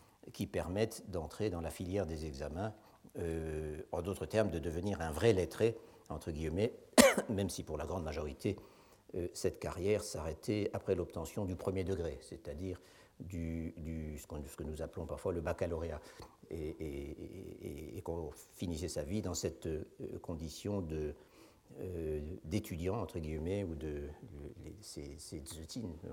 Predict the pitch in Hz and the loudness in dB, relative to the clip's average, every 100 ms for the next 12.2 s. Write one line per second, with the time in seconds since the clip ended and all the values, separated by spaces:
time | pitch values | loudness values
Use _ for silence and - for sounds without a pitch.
0 | 76 - 92 76 76 76 78 78 78 76 | -8 -10 -8 -8 -6 -4 -4 -2 -4 -2
1 | 85 78 76 73 67 - - - - - | -2 -2 -4 -6 -8 -10 -12 -12 -20 -20
2 | - - - _ - - _ - - - | -20 -20 -20 _ -20 -20 _ -20 -20 -20
3 | - - - - - - - - 107 110 | -20 -20 -20 -20 -20 -20 -12 0 6 8
4 | 143 180 123 117 110 - 110 113 127 156 | 12 12 12 12 10 10 10 10 8 10
5 | 123 107 110 120 110 101 117 104 - 78 | 8 6 4 4 4 4 2 2 -4 -8
6 | - - - _ _ _ 95 90 - - | -10 -18 -20 _ _ _ -2 -2 -4 -2
7 | 87 117 135 160 - - - 82 80 71 | 4 8 10 8 4 -6 -6 -4 -2 -2
8 | 82 78 - 80 78 80 76 82 82 98 | -2 -4 -4 -2 0 -2 -2 -2 -2 -2
9 | 85 104 131 - - - - - - 87 | 0 0 -2 -6 -20 -20 -20 -20 -6 0
10 | 87 85 82 82 76 76 71 - 71 73 | 2 2 2 0 -2 -4 -8 -10 -10 -6
11 | 76 78 78 80 78 - 78 87 85 85 | -4 -6 -6 -6 -6 -6 -6 -4 -4 -6
12 | - - | -8 -10